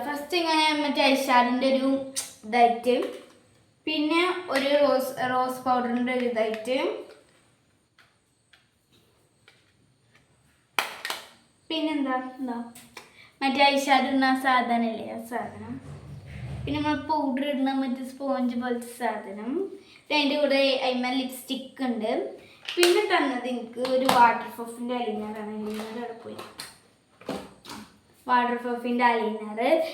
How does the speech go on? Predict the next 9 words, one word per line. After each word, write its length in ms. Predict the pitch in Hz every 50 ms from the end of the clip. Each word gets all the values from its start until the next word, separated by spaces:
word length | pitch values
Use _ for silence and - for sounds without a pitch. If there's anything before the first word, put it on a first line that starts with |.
| - - -
പിന്നെ 160 | - 330 339 330 294
വെച്ചിട്ടാണ് 440 | - - - 277 285 269 233 226 - 233
എനിക്ക് 240 | 226 226 220 233 247 254
റോസ് 280 | 247 240 240 240 233 - -
ഗോൾഡിൻ്റെ 500 | 247 240 240 233 233 247 247 240 254 269 269 262
മാല, 560 | 254 233 226 220 220 220 214 214 214 220 220 220 220 240 240 - - - - - - - - - - 247
റോസ് 320 | 247 247 247 240 240 - - -
ഗോൾഡിൻ്റെ 460 | 254 254 247 247 247 262 247 247 277 277 277 269
കൈച്ചേന്, 1040 | 254 240 240 233 233 - - - - - 254 247 240 233 233 233 226 233 233 240